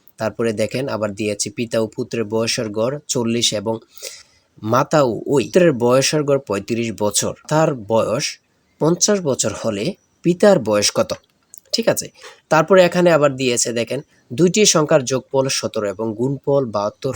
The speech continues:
হলে ছোট সংখ্যাটি কত? হ্যাঁ, প্রথমে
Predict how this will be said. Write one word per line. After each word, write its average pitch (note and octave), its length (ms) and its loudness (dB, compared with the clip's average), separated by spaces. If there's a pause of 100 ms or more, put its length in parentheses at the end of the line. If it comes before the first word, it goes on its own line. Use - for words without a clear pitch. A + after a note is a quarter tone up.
হলে G#2+ 200 0 (420)
ছোট D#3+ 260 2 (260)
সংখ্যাটি A#2 440 -2
কত? A2 180 0 (460)
হ্যাঁ, A3 200 0 (440)
প্রথমে F3+ 400 6